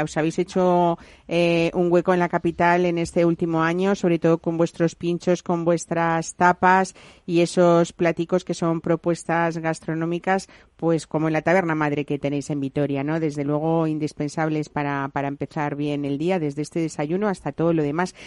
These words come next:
¿Qué nos cuentas o qué nos puedes contar, eh, en lo que se ha llamado, eh, la mejor barra de España, eh, que, que esta taberna vasca, eh, ha decidido venirse a Madrid? ¿Y cuáles han sido desde esos inicios en, en Madrid,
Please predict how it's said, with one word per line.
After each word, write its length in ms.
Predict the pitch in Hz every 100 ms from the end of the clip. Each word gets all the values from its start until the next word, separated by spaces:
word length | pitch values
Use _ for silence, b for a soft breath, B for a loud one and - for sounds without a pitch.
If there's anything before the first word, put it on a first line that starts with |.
| B -
¿Qué 100 | 202
nos 160 | 277
cuentas 720 | - 269 - - 233 220 208 -
o 80 | 185
qué 120 | 190
nos 140 | 214
puedes 340 | - 226 214 -
contar, 480 | 180 180 202 247 B B 202 -
eh, 280 | 185 180
en 60 | 175
lo 120 | 170
que 140 | 170 165
se 100 | 175
ha 40 |
llamado, 680 | 180 202 208 208 226 233 226
eh, 440 | 196 180 170 170 165
la 160 | 170 165
mejor 420 | 151 - 165 165
barra 300 | 180 175 180
de 80 | 175
España, 580 | - 185 190 214 269 330 b b -
eh, 640 | 175 170 160 160 165 165 160
que, 880 | - 170 160 156 151 147 147 147 147
que 100 | -
esta 180 | 160 175
taberna 400 | 165 165 170 165
vasca, 680 | 160 165 - 208 214 202 147
eh, 480 | 151 151 147 147 147
ha 120 | 165
decidido 420 | 156 156 165 165 185
venirse 300 | 165 165 175
a 40 |
Madrid? 360 | 165 165 247 -
¿Y 120 | 180
cuáles 420 | - 175 185 196
han 80 | 208
sido 260 | 196 202 185
desde 220 | 175 180
esos 220 | 185 185
inicios 560 | 180 190 - 247 294 -
en, 180 | 196 -
en 160 | 185
Madrid, 400 | 180 175 185 240